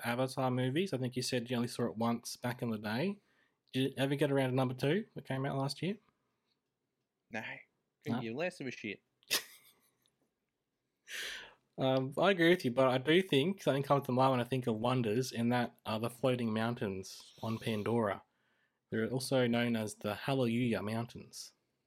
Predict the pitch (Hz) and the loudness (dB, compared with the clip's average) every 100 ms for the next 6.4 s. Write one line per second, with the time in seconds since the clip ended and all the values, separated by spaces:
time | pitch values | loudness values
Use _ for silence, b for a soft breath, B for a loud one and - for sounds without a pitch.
0 | _ 131 123 135 - 156 180 - - _ | _ -2 0 0 2 2 2 -4 -20 _
1 | _ _ _ _ _ _ _ - _ _ | _ _ _ _ _ _ _ -20 _ _
2 | _ _ _ _ _ _ _ _ _ _ | _ _ _ _ _ _ _ _ _ _
3 | _ _ _ _ _ _ 120 117 117 117 | _ _ _ _ _ _ -8 -6 -6 -8
4 | B B B - 147 160 196 180 165 143 | B B B -6 -2 0 -2 0 -2 -4
5 | 143 139 135 - 147 165 147 - 131 123 | -4 -4 -4 -4 -6 -6 -10 -6 -4 -4
6 | 117 107 107 | -4 -6 -8